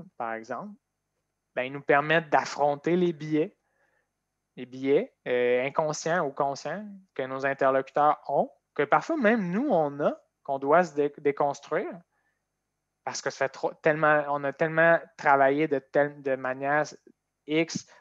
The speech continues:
pendant Y nombre d'années. Il faut forcer le malaise. Il faut arrêter de s'excuser. Mais il faut inspirer l'acceptation de notre, de notre pensée pour,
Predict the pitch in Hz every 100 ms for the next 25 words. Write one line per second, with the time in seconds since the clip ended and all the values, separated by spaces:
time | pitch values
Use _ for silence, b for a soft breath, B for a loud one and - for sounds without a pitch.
0 | _ 135 135 143 139 - _ _ _ -
1 | 160 151 160 160 147 147 147 135 131 208
2 | 269 b b b b b b b 120 -
3 | 143 - 190 - - 196 220 165 147 139
4 | 135 214 147 143 202 _ _ _ _ _
5 | _ _ _ _ _ _ _ _ _ _
6 | - 165 156 160 240 - 190 - - 143
7 | 135 277 - _ _ _ _ _ _ _
8 | _ _ _ _ _ _ _ _ 151 160
9 | 165 160 160 - 160 156 180 165 135 -
10 | 147 - 135 127 - 143 135 _ _ _
11 | _ _ _ 208 180 _ _ 135 127 123
12 | _ _ 147 131 127 123 135 127 123 131
13 | 131 - _ _ _ _ _ _ 131 123